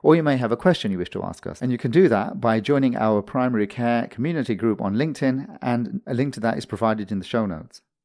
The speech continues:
Second, do tell your friends and colleagues about the podcast and leave positive ratings and comments on Apple, Spotify, or wherever you can. The reason for that is because positive ratings and increased downloads attracts sponsorship from professional organizations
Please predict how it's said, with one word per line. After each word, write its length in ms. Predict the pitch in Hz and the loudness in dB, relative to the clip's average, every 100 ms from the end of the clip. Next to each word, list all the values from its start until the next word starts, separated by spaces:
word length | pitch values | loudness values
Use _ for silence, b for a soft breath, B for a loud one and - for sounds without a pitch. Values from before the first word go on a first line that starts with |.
| _ - | _ -2
Second, 560 | 156 160 107 98 135 - | 0 2 2 -2 -4 -2
do 160 | 139 139 | 2 2
tell 200 | 139 120 | 2 2
your 120 | 113 | 2
friends 280 | - 123 101 | 2 -2 0
and 120 | 98 | -2
colleagues 320 | 139 131 117 | 0 -2 -2
about 180 | 107 101 | 0 0
the 60 | 107 | 0
podcast 560 | 113 107 - 107 110 B B B | -2 -2 0 -2 -2 B B B
and 280 | 156 180 147 | 2 4 4
leave 260 | 120 110 | 2 0
positive 400 | - 120 113 104 | 0 -2 0 -4
ratings 560 | 98 131 127 131 120 113 - | 2 2 2 0 0 0 0
and 220 | 135 131 | 0 0
comments 480 | - 165 110 98 - | 0 2 2 0 -4
on 180 | 110 101 | -6 -4
Apple, 380 | 110 113 117 107 | -2 -2 0 -2
Spotify, 680 | - 113 110 101 110 107 - | -2 -2 -2 -2 0 0 0
or 60 | |
wherever 300 | 113 107 107 | 2 2 2
you 120 | 92 98 | -2 -6
can. 360 | - 131 135 | -2 -2 -2
The 100 | - | -2
reason 300 | 113 175 160 | 4 4 4
for 80 | 110 113 | -2 -2
that 220 | 127 - | -4 -4
is 120 | 120 | -6
because 420 | 113 - 113 104 | -8 -4 -2 -2
positive 420 | - 151 131 113 | -4 -6 -4 -4
ratings 400 | 107 107 - 110 | 0 -2 -2 -4
and 140 | 104 104 | 0 -2
increased 320 | 101 131 113 | 0 0 0
downloads 480 | 110 104 101 101 - | 0 0 0 -2 -4
attracts 420 | - - 120 104 - | -14 -8 -6 -8 -10
sponsorship 640 | - 135 139 - 101 113 - | -4 0 0 -2 -4 -4 -4
from 180 | 120 | -6
professional 500 | 107 - 139 131 101 | -4 -6 -6 -2 -2
organizations 840 | 101 98 101 98 104 101 - 98 95 | -2 -4 -4 -4 -4 -4 -2 -4 -4